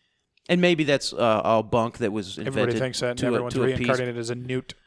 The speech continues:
Speaker 1: to appease, uh, you know, our, our animalistic nature. But I don't think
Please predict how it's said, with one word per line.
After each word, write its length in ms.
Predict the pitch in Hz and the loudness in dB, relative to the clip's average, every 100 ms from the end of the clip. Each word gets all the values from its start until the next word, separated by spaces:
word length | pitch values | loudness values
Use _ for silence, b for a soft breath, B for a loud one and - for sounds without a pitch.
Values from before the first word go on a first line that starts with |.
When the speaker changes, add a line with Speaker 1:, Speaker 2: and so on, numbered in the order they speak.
| B B B - | B B B -4
Speaker 1:
to 200 | 139 120 | 0 2
appease, 440 | - 127 120 - - | 2 -2 -2 -6 0
uh, 320 | 107 104 92 90 - - - - | 0 2 0 -2 -6 -10 -14 -8
you 80 | 104 | -4
know, 160 | 95 | -2
our, 280 | - 98 98 - | 0 0 0 -2
our 280 | 98 95 87 _ - | -2 -2 -6 _ -6
animalistic 420 | 107 110 107 - | -4 -2 -4 -4
nature. 320 | 107 113 87 | -4 -4 -6
But 340 | 90 117 95 - _ _ _ _ _ _ _ _ _ _ _ _ - | -4 0 0 -2 _ _ _ _ _ _ _ _ _ _ _ _ -10
I 100 | 113 | -4
don't 140 | 117 - | -4 -4
think 440 | 143 131 - - | -4 -4 -8 -20